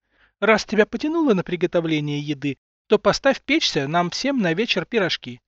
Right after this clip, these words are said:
Я упаковку с вишней принесла. Номер программы работы духовки написан на коробке". "Хорошо, сейчас поставлю". Иду на кухню,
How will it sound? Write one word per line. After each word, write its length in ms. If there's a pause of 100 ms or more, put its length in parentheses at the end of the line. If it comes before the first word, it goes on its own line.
(320)
Я 140
упаковку 560
с 100
вишней 280
принесла. 520 (300)
Номер 280
программы 520
работы 340
духовки 460
написан 420
на 80
коробке". 540 (560)
"Хорошо, 640
сейчас 400
поставлю". 580 (640)
Иду 300
на 140
кухню, 540